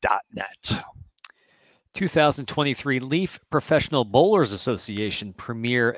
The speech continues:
Speaker 2: Edition Trading Cards delivers three autograph cards, including one foil color parallel number to forty-nine or less, plus three base cards and one parallel number to twenty-five or less in every box. Introducing the first ever officially licensed P B A trading card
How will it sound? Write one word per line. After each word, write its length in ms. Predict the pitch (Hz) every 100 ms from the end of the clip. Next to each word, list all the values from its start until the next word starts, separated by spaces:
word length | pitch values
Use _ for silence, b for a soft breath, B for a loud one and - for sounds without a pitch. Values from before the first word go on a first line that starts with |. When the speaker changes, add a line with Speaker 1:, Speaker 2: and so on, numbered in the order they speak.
| -
Speaker 2:
Edition 440 | 120 95 110 - 104
Trading 380 | - 123 113 104
Cards 340 | 120 110 -
delivers 380 | 117 113 113 -
three 260 | 170 196 196
autograph 440 | 143 143 135 135
cards, 360 | - 131 127 113
including 420 | - 117 107 95
one 240 | 127 139
foil 640 | - - 151 170 131 107 -
color 400 | 131 117 110 101
parallel 560 | - 151 147 123 120
number 200 | 117 110
to 60 | 98
forty-nine 600 | - 143 123 117 107 110
or 140 | 104
less, 400 | 98 117 113 - - b b -
plus 240 | 139 -
three 340 | - 165 196 208 123
base 280 | 143 156 -
cards 400 | - 143 143 -
and 240 | 120 101
one 220 | 113 120
parallel 480 | - 113 113 110 107
number 280 | 101 101 98
to 100 | 95
twenty-five 600 | - 165 190 - 95 82
or 60 | 90
less 300 | 85 85 95
in 100 | 90
every 160 | 82
box. 460 | 85 95 107 - - b b b
Introducing 520 | 143 139 131 151 147 127
the 80 |
first 420 | 107 - 233 - - -
ever 360 | 226 196 147
officially 460 | 151 - 190 - 170
licensed 440 | 139 131 131 -
P 280 | - 165 185
B 280 | 156 160 165
A 220 | 127 135 127
trading 360 | - 131 123
card 380 | 110 120 104